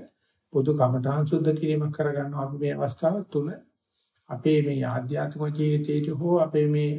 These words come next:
මෙහෙදි කරන ධර්ම දේශනාව සම්බන්ධව තියෙන ප්‍රශ්න තියෙනවනේ ධර්ම සාකච්ඡා ප්‍රසූම් කරනවා. ඉතින් මේකට සම්බන්ධ වෙන්න පුළුවන් ක්‍රම දෙකක් තියෙනවා.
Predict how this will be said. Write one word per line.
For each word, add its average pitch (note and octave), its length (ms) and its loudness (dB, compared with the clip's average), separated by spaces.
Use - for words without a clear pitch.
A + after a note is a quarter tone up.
මෙහෙදි C3 580 0
කරන D#3+ 220 2
ධර්ම C#3+ 280 0
දේශනාව C#3 500 -2
සම්බන්ධව C3+ 560 0
තියෙන C3+ 280 0
ප්‍රශ්න B2+ 300 0
තියෙනවනේ D#3 460 4
ධර්ම D3 240 0
සාකච්ඡා C#3 460 -6
ප්‍රසූම් B2 340 -8
කරනවා. - 400 -16
ඉතින් D#3+ 180 2
මේකට D3 400 2
සම්බන්ධ D3+ 320 6
වෙන්න D3+ 220 2
පුළුවන් D#3+ 240 -2
ක්‍රම C3 260 -10
දෙකක් A2 200 -6
තියෙනවා. - 480 -8